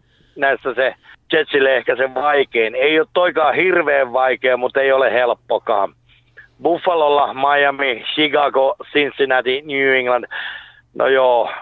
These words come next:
ää, Buffalo-tasoiselle joukkueelle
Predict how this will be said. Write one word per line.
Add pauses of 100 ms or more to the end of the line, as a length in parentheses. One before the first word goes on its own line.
(300)
ää,
Buffalo-tasoiselle
joukkueelle